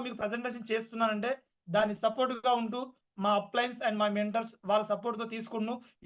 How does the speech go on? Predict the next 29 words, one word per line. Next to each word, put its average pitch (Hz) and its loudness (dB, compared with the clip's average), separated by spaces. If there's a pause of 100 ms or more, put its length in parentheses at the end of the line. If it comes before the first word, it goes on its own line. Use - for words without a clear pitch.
ఈరోజు 226 2
నేను 220 -6
ఒక - -4
ప్రెజెంటర్‌గా 226 2 (180)
తయారవుతూ, 208 6 (560)
రైట్, 226 2 (320)
చాలా 240 10 (100)
క్వాలిటీ 226 2 (180)
అంటే 226 4
నేర్చుకుంటూ, 233 0 (120)
లెర్నింగ్ 220 0
నేర్చుకుంటూ, 220 -4 (100)
టై-, 226 6
ఆ, - 6 (160)
Zooms 226 -4
ద్వారా 214 8
కావచ్చు, 202 0 (440)
so 208 6
లైవ్ 214 8
మీటింగ్స్ 214 -2
ద్వారా 208 8 (120)
నే-, 220 -4 (120)
నేర్చుకుంటూ 220 -2 (340)
ఈ - 4
రోజు 269 10
ప్రజెంట్ 240 0
చేసే 220 -6
సిచ్యువేషన్‌కి 226 -4 (320)
క్లారిటీ, 254 6